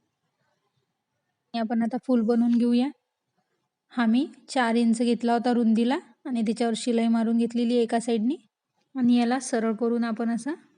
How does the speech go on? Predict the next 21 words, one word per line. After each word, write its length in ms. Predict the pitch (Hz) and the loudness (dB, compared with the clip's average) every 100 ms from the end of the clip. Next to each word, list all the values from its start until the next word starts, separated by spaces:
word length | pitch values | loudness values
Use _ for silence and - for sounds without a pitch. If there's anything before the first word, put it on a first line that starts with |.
| _ _ _ _ _ | _ _ _ _ _
फूल 220 | - 240 220 | -6 -2 -2
बनवून 340 | 226 220 220 | -2 0 0
घेऊया 300 | 226 226 277 330 _ _ _ _ _ | 0 -2 -4 -8 _ _ _ _ _
अशा 180 | 220 233 | -8 -8
प्रकारे. 440 | 226 220 226 254 349 _ _ _ _ _ _ _ _ _ _ _ _ _ _ _ _ _ _ _ _ _ _ _ _ _ _ _ _ _ _ _ _ _ _ _ _ - | -6 -8 -6 -8 -10 _ _ _ _ _ _ _ _ _ _ _ _ _ _ _ _ _ _ _ _ _ _ _ _ _ _ _ _ _ _ _ _ _ _ _ _ -14
आपलं 220 | 214 233 | -4 -2
हे 60 | 226 226 | -2 -4
फूल 200 | 247 233 | -2 0
रेडी 280 | 233 226 | 0 0
झालेलं 360 | 233 240 233 226 | -2 -2 -2 -2
आहे. 220 | 220 285 339 _ _ _ _ _ _ _ | -4 -6 -10 _ _ _ _ _ _ _
चला 240 | - 226 220 214 | -8 -4 -4 -4
तर 80 | |
आपण 280 | 226 208 220 | -6 -6 -6
त्या 140 | 214 285 - - | -4 -8 -10 -6
बाहीवर 360 | 247 226 226 220 | -2 0 0 0
जोडून 340 | 226 220 220 | -2 -2 -2
घेऊ. 180 | 220 277 - _ _ _ _ _ _ _ _ _ _ _ _ _ _ _ _ _ _ _ _ _ - | -2 -4 -10 _ _ _ _ _ _ _ _ _ _ _ _ _ _ _ _ _ _ _ _ _ -2
सर्व 220 | 277 240 | 2 4
साईडने 380 | 240 240 220 240 | 4 4 4 4
आपण 280 | 240 220 | 2 0